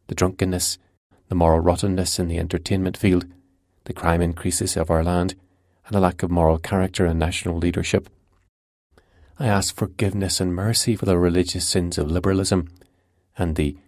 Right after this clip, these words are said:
too often harsh, bitter criticism and contentious spirit of fundamentalism. I grieve with you over the awful rise of interest in the occult and the open worship of Satan by wicked, deceived people.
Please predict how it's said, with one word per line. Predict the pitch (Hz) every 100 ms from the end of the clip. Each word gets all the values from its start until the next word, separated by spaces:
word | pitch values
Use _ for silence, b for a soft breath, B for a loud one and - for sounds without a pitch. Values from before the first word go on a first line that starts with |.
| _
too | - 101 87
often | 85 - 78
harsh, | - 101 92 - -
bitter | 104 -
criticism | 85 107 101 - - 92 82 b b
and | 90
contentious | 80 - 92 - 80
spirit | - - 95 90
of | 80
fundamentalism. | - 87 80 90 95 98 95 98 85 - _ _ _ _ _ _ _ _ _ _ _
I | 107
grieve | 101 - 92 87 82
with | 85 -
you | 95 95 -
over | 87 87
the | 85
awful | - 90 90 - 80
rise | 87 92 92
of | 80
interest | 90 92 92 85 -
in | 90
the | 82
occult | 80 - 92 - b b b _ _
and | 104
the | 95 95
open | 104 - 98
worship | 98 98 - -
of | -
Satan | - 104 98 104
by | 104 90
wicked, | 90 92 85 - -
deceived | 98 - 90 87
people. | - 98 98 95